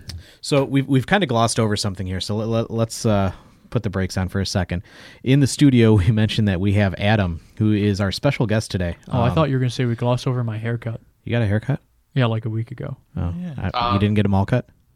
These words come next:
Speaker 4: Nobody,
Speaker 2: No,
Speaker 4: nobody
Speaker 2: just
Speaker 4: can
Speaker 2: one.
Speaker 4: see that either.
Speaker 1: Eh.
Speaker 3: <laughs> One
Speaker 4: We're
Speaker 3: single.
Speaker 4: talking
Speaker 1: So,
Speaker 4: about someone else.
Speaker 1: Adam,
Speaker 4: Influence later.
Speaker 1: Adam is a new member to the Suburban Detroit Nerf Club, um, who came onto the scene like an all-star. Honestly,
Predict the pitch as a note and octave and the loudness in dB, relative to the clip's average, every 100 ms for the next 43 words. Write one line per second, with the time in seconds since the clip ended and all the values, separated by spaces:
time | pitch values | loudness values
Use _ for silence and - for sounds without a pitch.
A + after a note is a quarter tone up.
0 | - A#2+ B2+ C3 A#2 C3 C3 A#2 A2 B2 | -20 -12 -6 -2 0 0 -4 -4 -6 -6
1 | A#2 A2+ A2 A2+ A2 - E2 F2 - - | -6 -6 -8 -12 -14 -8 -6 -6 -10 -14
2 | F2+ F#2+ G#2+ G2 G2 - F#2+ F#2+ B2+ D3 | -12 -8 -8 -6 -8 -8 -6 0 0 2
3 | D3+ C3+ B2+ - A#2 A2+ A2 A2 - - | 6 6 4 -4 -10 -12 -10 -10 -10 0
4 | C#3 F3 F3+ B2 A2+ A2+ G#2+ G#2 - - | 4 6 4 0 -6 -14 -14 -16 -20 -10
5 | - A#2+ C3+ B2+ A2 A2 A#2+ A#2 A2+ A2+ | 0 4 6 6 4 4 4 4 2 2
6 | - G#2 G#2 G#2 G#2 - - G#2+ G2+ G2 | 2 2 4 2 2 -2 -4 -2 0 0
7 | F#2+ - G2+ G2 F#2+ G#2+ G2 G2 - G2 | -2 -2 -4 -4 -4 -6 -6 -6 -4 -4
8 | F2+ - _ - G2 F#2 F#2 F2+ - - | -6 -12 _ -6 -2 0 0 -2 -6 -2
9 | A2 G#2 G#2+ - _ _ - B2+ C#3 C3 | 0 2 0 -4 _ _ 0 4 4 4
10 | B2+ G#2+ - A#2+ A2 G2+ G2 G2 G2+ - | 4 0 2 2 4 2 2 2 2 2
11 | G2+ G2+ B2+ F#3 - A2+ G#2 | 2 4 4 4 4 2 2